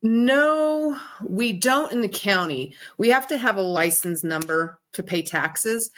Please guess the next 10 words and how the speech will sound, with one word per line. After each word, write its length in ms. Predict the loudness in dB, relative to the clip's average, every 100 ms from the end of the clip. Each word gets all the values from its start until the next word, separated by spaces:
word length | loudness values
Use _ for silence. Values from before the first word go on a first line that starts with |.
| -14 -2
but 120 | 2 2
we 120 | 2
don't 420 | 0 2 2 -2
yet. 400 | 0 2 2 0 -4
And 120 | 0
they're 120 | 2
looking 320 | 0 0 -2
to 120 | -2
make 360 | -2 -2 -2 -4
one, 420 | -6 -4 -2 -4